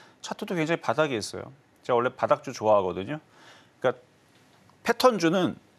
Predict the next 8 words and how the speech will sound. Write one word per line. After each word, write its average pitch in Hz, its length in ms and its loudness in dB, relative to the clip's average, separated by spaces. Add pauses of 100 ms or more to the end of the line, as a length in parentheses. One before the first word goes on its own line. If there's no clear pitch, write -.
(180)
바닥에 156 440 4
있는 143 200 2
게 120 100 0
있고 101 380 -4 (460)
떠 233 160 8
있는 214 220 2
게 160 120 4
있는데, 107 440 0